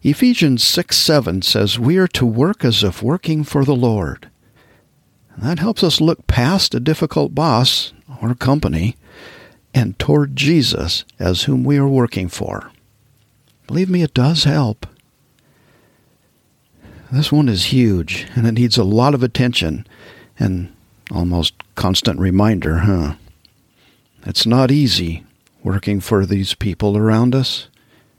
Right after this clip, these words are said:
It's not easy when that customer comes in and you know what he's like. It's not easy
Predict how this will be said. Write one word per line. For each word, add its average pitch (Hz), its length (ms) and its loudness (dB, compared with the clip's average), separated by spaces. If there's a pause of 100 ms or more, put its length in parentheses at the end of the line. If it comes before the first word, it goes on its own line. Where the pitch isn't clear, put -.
(680)
It's - 140 -10
not 110 200 2
easy 110 520 0 (260)
when 80 180 -4
that 95 220 0
customer 85 420 -2
comes 82 380 -4
in 107 320 0 (240)
and 76 120 -10
you 78 120 -6
know 85 320 -2
what 113 220 2
he's 110 260 2
like. 65 420 -4 (680)
It's - 160 -10
not 131 240 4
easy 135 520 0